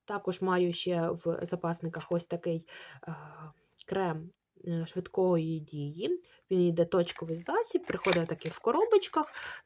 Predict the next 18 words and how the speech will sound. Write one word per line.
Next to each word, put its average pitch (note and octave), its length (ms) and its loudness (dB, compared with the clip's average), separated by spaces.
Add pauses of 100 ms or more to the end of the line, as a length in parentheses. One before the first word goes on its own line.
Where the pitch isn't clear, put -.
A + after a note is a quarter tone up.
Це A3 80 8
він G#3 140 8
в G3 40 0
мене F3+ 320 0 (560)
в F3 60 -8
запасниках C4+ 760 2
лежить. A3+ 300 4
<laughs> - 0 -
Не A3+ 80 0
знаю, A3 400 2
чи A3 140 4
взагалі G#3+ 440 4
я G3 120 8
зможу G3+ 340 4
його F3+ 160 6
використати, A#3 600 2
тому F#3 220 0
що F3+ 140 -2